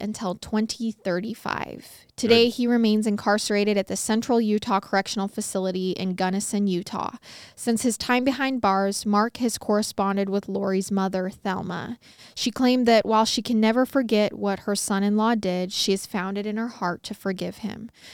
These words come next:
Speaker 1: She said in an interview, "If you do not forgive something so horrendous like that, it just destroys you," which, yeah. At least
Speaker 2: Wow.
Speaker 1: offering this absolution has given Thelma some solace in all of this chaos,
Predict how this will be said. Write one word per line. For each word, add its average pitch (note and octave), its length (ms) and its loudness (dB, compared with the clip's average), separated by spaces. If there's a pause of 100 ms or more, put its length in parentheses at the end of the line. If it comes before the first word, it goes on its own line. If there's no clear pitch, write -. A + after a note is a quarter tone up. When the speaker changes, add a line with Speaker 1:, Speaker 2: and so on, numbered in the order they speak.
(120)
Speaker 1:
She - 160 0
said G#3+ 240 4
in A#3 100 2
an C4 140 0
interview, G3+ 580 0
"If G3+ 140 -6
you G3+ 80 -2
do G#3 200 0
not B3+ 200 0
forgive A#3 320 0
something A3 400 0
so F#3+ 200 0
horrendous A3 540 0
like B3 220 -4
that, F#3 400 -4
it F#3 160 -6
just - 320 -6
destroys - 580 -6
you," - 220 -10 (180)
which, - 420 -12 (520)
yeah. A2 240 -8 (640)
At A#3 140 4
least C4+ 300 4
Speaker 2:
Wow. - 80 0
Speaker 1:
offering C#4 500 4
this C#4 180 0
absolution G#3+ 720 0
has G#3+ 200 0
given G#3 300 2
Thelma F#3+ 360 0
some G3 200 -4
solace G3 560 0
in G3 120 -4
all F3+ 300 -2
of G3+ 120 -8
this F#3+ 200 -6
chaos, - 480 -8